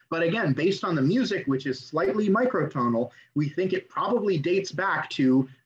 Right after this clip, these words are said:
Euripides himself and the old music. So this is probably a surviving example of Euripides' own melodies.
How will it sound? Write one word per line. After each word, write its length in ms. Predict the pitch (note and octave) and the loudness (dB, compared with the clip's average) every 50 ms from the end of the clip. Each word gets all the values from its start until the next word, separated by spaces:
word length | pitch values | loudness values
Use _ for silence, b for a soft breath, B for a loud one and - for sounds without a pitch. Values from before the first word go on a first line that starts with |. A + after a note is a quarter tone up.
| _ _ _ | _ _ _
Euripides 640 | C#3+ C#3 D3 D3+ F3 E3+ E3+ F3 E3 F3+ F#3 F3+ - | -2 0 0 2 0 0 0 0 2 2 0 0 0
himself 480 | F#3+ F3 E3 - A3+ F3+ - - - - | -2 -4 -2 -4 -4 -4 -6 -6 -6 -4
and 100 | B2+ C3+ | -4 -2
the 80 | C#3 | -2
old 220 | C#3+ D#3+ F3+ E3+ D3+ | 0 0 0 0 0
music. 400 | F3 G#3+ F#3+ D3 A#2 F#2+ - - | 0 0 0 -2 -4 -6 -6 -6
So 140 | - A#2+ B2 | -6 -4 -4
this 200 | D#3 D#3+ - F3 | -4 -6 -4 -4
is 120 | F3 E3 | -4 -4
probably 720 | - _ - F#3+ C4 A#3 F#3+ C#3 A#2 G#2+ G#2 A#2 C3 C3 B B B _ _ _ - | -6 _ -6 -4 -2 0 -2 -2 -2 -2 -2 -2 -4 -4 B B B _ _ _ -6
a 80 | C#3 | -6
surviving 560 | C#3 - F3 D3+ C3 C3 C#3+ F3 F3 F#3 F3+ E3+ | -4 -2 -2 -2 0 0 0 2 2 4 4 4
example 440 | D3+ C#3 C#3 C#3+ C#3+ C#3 C#3+ B2 | 2 2 0 0 0 0 0 2
of 140 | B2 B2 A#2+ | 2 2 2
Euripides' 560 | B2+ C3 B2+ C#3+ E3 E3 F3 D#3+ D#3 D#3 D3 - - | 2 2 2 0 0 0 0 0 0 0 -2 -4 -4
own 240 | C3 D3+ E3 E3 D#3 | -2 0 0 0 0
melodies. 640 | D#3+ G3 G3+ E3+ A#2+ - D2+ - - - - - | 0 0 -2 -2 -2 -4 -6 -8 -12 -16 -20 -20